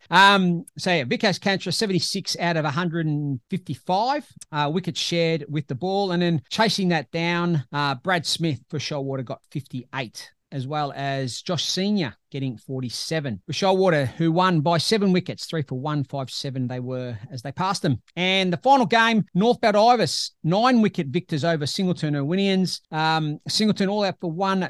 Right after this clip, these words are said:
two two. Uh, we had a five wicket haul for Kieran Anderson. Well done there, Kieran. And in reply,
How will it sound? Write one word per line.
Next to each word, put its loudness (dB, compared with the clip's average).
two -4
two. -4
Uh, -2
we -4
had 0
a 0
five 2
wicket -2
haul 0
for -8
Kieran 0
Anderson. -2
Well -2
done -4
there, -2
Kieran. -2
And -6
in -2
reply, 0